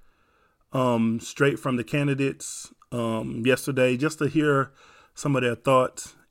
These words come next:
And I'll be the first to s-, I'll be the first to say Wesley Hunt. He, he looked like he's up to no good. Just the way he talked and the way he spoke about, you know,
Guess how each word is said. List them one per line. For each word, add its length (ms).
And 200
I'll 120
be 100
the 60
first 240
to 60
s-, 140
I'll 180
be 120
the 60
first 260
to 80
say 60
Wesley 400
Hunt. 280
He, 380
he 200
looked 260
like 420
he's 300
up 160
to 80
no 180
good. 360
Just 240
the 60
way 180
he 100
talked 540
and 880
the 100
way 160
he 480
spoke 400
about, 480
you 120
know, 420